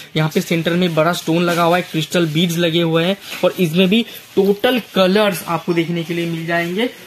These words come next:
और खाली इस टाइप का antique polish में ही नहीं, आपको silver, golden, total अलग अलग polish में आपको इस type का varieties of design आपको देखने के लिए मिल जाएंगे। Premium, एकदम premium quality में Beads का जो quality रहेगा वो बहुत ही सुपर quality रहेगा।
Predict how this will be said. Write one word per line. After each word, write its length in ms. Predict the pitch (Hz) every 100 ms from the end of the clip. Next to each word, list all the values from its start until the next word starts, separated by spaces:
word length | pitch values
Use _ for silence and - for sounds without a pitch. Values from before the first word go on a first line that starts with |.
| -
और 100 | 175
खाली 440 | 185 - 175 220 226 208
इस 180 | -
टाइप 180 | 202 196
का 80 | 233 -
antique 380 | 175 180 254 233
polish 320 | 208 208 185
में 120 | 196
ही 100 | 196
नहीं, 260 | 190 196 277 - - 151
आपको 300 | 156 - 220
silver, 520 | - 202 190 214 220
golden, 460 | 185 185 180 208
total 380 | 214 180 208 202 -
अलग 240 | 165 190
अलग 180 | 185 196
polish 540 | 196 - 156 185 196 170
में 180 | 190 - - - -
आपको 280 | 262 196 -
इस 200 | 190 -
type 220 | 180 170 -
का 140 | 180 233 - - 139
varieties 640 | 147 156 165 180 175 202 185
of 220 | 170 151
design 340 | 151 151 160
आपको 220 | 151 - 147
देखने 300 | 143 151 143
के 100 | 143
लिए 140 | 147
मिल 180 | 139 135
जाएंगे। 320 | 135 131 131 127 - - -
Premium, 380 | 202 196 214
एकदम 380 | 196 170 160 226
premium 400 | 220 185 180 185
quality 360 | 170 156 147 147
में 200 | 143 135 - - -
Beads 260 | 160 185 -
का 120 | 208
जो 100 | 208
quality 440 | - 180 185 190
रहेगा 280 | 196 190 196
वो 160 | 196 196
बहुत 380 | 170 160 175 220
ही 60 |
सुपर 340 | 175 190 170 226
quality 440 | - 185 185 196
रहेगा। 420 | 185 180 214 262